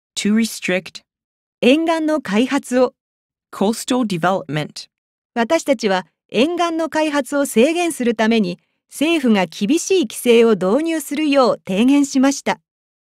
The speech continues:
Speaker 1: We recommended that the government introduce stringent regulations to restrict coastal development.
Speaker 2: 世論調査委託された。
Speaker 1: A poll commissioned.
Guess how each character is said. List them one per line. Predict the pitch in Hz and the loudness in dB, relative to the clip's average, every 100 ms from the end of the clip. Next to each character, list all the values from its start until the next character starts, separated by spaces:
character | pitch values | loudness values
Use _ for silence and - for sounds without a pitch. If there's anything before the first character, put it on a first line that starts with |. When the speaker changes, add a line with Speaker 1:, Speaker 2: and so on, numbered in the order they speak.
| - | 0
Speaker 1:
We | 254 269 | 2 2
recommended | 254 240 233 294 285 180 160 | 0 2 2 2 2 0 0
that | 170 165 | -4 -4
the | 170 | -6
government | 160 285 220 175 156 165 | -2 -2 -2 -2 -4 -4
introduce | 175 160 175 170 180 | -4 -4 -2 -2 -4
stringent | - - - 233 240 240 180 | -8 -10 -2 0 0 0 0
regulations | 185 180 175 208 233 160 180 208 - | -2 -2 -2 -2 -2 -2 -4 -6 -6
to | 180 | -4
restrict | 170 165 - 180 - - | -2 -4 -6 -6 -6 -10
coastal | - 196 - - 240 | -4 -4 -4 -4 -4
development. | 196 185 180 214 - 156 160 - - _ - - - - - - - - _ _ _ - | -4 -2 -2 -2 -6 -8 -10 -16 -20 _ -8 -6 -6 -8 -10 -16 -20 -20 _ _ _ 0
Speaker 2:
世 | 220 | 2
論 | 247 359 | 2 -2
調 | - 349 330 | -4 -4 -2
査 | - 180 - - | -2 -4 -6 -16
委 | 160 | -6
託 | 277 - | -6 -6
さ | - 254 | -4 -2
れ | 240 | -2
た。 | 208 - _ _ _ - | -2 -6 _ _ _ -8
Speaker 1:
A | 180 | -6
poll | 165 294 349 | 0 0 0
commissioned. | 233 226 226 240 226 226 | 0 2 2 0 0 0